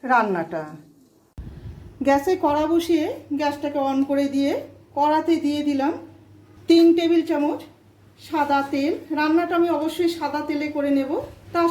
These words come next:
সাথে দিয়ে দিচ্ছি এক চামচ ঘি। ঘিটা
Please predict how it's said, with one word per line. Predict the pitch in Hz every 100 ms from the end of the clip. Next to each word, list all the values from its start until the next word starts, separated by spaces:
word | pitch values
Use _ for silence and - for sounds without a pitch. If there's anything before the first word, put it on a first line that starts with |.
| 339
সাথে | 349 339 311
দিয়ে | 320 311
দিচ্ছি | - 294 370 - - - 302
এক | 302 -
চামচ | 294 277 - - - - 208
ঘি। | 269 240 170 165 - - - - - - - - - - - - - - - - - - - - - - - - - 240
ঘিটা | 294 339 339